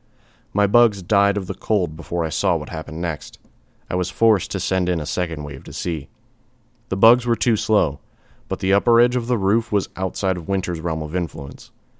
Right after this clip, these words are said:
I could sense Golem reaching out with a hand of brick, a gentle push on Crimson's collarbone with his left hand, pushing him away from the roof, away from any point where he could get a grip.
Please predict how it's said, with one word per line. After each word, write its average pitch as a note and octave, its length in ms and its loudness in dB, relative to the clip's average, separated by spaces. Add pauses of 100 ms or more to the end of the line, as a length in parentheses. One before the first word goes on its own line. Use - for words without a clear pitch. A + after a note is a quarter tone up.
(280)
I F#2+ 100 -2
could A2 140 -2
sense B2+ 300 2
Golem G2+ 460 4
reaching G2+ 360 0
out F#2+ 200 2
with F2 140 -2
a E2+ 40 -4
hand F#2 320 -2
of D#2+ 180 -12
brick, F2 340 -4 (540)
a G2 80 -2
gentle A#2 400 0
push - 500 0
on F2+ 180 -2
Crimson's G2 460 -2
collarbone G#2 600 2
with F#2 100 0
his E2 180 -2
left F2+ 280 -2
hand, D2+ 340 -4 (540)
pushing A2 300 2
him E2+ 100 0
away E2+ 340 0
from D#2+ 220 -6
the D#2 80 -4
roof, D#2+ 440 -6 (480)
away F#2+ 360 4
from F2 260 -6
any F#2+ 240 -2
point G#2+ 320 -2
where E2 140 -4
he F#2+ 100 -4
could F2+ 160 -6
get F2 120 -6
a E2 40 -8
grip. E2 400 -8